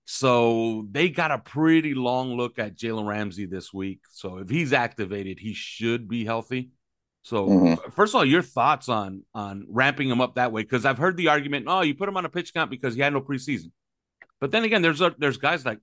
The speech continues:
Speaker 1: Xavier Howard didn't have any preseason, and he played week one every snap.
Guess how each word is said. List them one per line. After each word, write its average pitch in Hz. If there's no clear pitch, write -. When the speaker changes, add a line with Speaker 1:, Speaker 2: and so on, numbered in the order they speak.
Speaker 1:
Xavier 170
Howard 139
didn't 98
have 110
any 131
preseason, 98
and 92
he 107
played 104
week 101
one 98
every 101
snap. 95